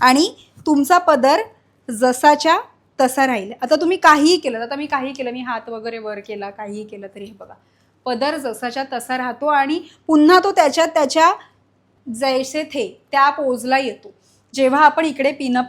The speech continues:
करतो या ओपन पल्लूसाठी, तेव्हा इथून आपण सगळ्या प्लीट प्रॉपर सेट करून घेतल्या की मग तुमची वेस्ट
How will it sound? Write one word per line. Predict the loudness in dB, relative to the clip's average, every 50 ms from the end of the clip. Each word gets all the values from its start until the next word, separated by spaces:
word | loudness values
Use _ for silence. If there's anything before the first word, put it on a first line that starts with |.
| -4 -2
करतो | -2 -2 -2 -4 -6 -6 -6 -4
या | -4 -4 -4
ओपन | -2 -4 -6 -6 -8 -8 -8
पल्लूसाठी, | -8 -10 -10 -10 -10 -12 -10 -10 -12 -12 -12 -14 -18 -18 -18 _ _ _ -20 _ _ -4
तेव्हा | -2 -2 -2 0 0 0 -2 -2 -4 -10 _ _ _ -2
इथून | -2 -2 0 0 2 4 6
आपण | 6 4 4 2 0 0
सगळ्या | 0 0 -2 0 0 -2 -4 -4
प्लीट | -6 -8 -8 -8 -8 -8 -10 -12 _ _ _ -8
प्रॉपर | -2 0 0 0 0 -2 -6 -16 _ _ _ _ 0 2 2 2 0 -2 -4
सेट | -6 -8 -8 -8 -8 -8 -10 -8
करून | -8 -8 -6 -6 -8
घेतल्या | -8 -8 -8 -8 -8 -10 -10 -10 -10
की | -12 -12 -12 -12
मग | -10 -8 -8 -10 -8 -8
तुमची | -6 -6 -6 -6 -8 -10
वेस्ट | -10 -8 -6 -6 -6 -8 -8 -12 -20